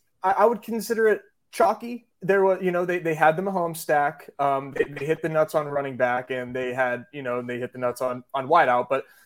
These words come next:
damn near had to have the perfect team. Uh, I had, uh, three of those winning pe-, or four of those winning pieces. I just had, uh, Connor and, uh, Marquise Brown as the, um, two pieces that didn't quite get me there.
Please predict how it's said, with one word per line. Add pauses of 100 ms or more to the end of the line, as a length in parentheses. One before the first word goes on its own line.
(180)
damn
near
had
to
have
the
perfect
team. (320)
Uh,
I
had, (120)
uh, (240)
three
of
those
winning
pe-,
or
four
of
those
winning
pieces.
I
just
had,
uh,
Connor
and,
uh,
Marquise
Brown
as
the, (380)
um,
two
pieces
that
didn't
quite
get
me
there.